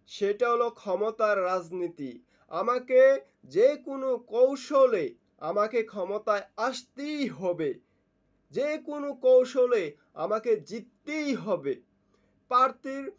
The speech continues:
মনোনয়নপত্র, চরিত্র ও গুণ বিশ্লেষণ করা হয় না। এক নম্বরে বিশ্লেষণ করা হয়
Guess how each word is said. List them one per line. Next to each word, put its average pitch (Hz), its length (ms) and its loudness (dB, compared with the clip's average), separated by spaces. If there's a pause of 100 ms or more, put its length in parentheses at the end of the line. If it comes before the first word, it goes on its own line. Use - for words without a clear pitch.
(120)
মনোনয়নপত্র, 254 1040 0 (180)
চরিত্র 254 460 2 (160)
ও 214 320 0
গুণ 208 560 2
বিশ্লেষণ 226 600 -4
করা 196 360 0
হয় 170 360 0
না। 139 220 -6 (1200)
এক 240 300 0
নম্বরে 262 460 4
বিশ্লেষণ 247 640 -4
করা 247 280 -2
হয় 240 520 -2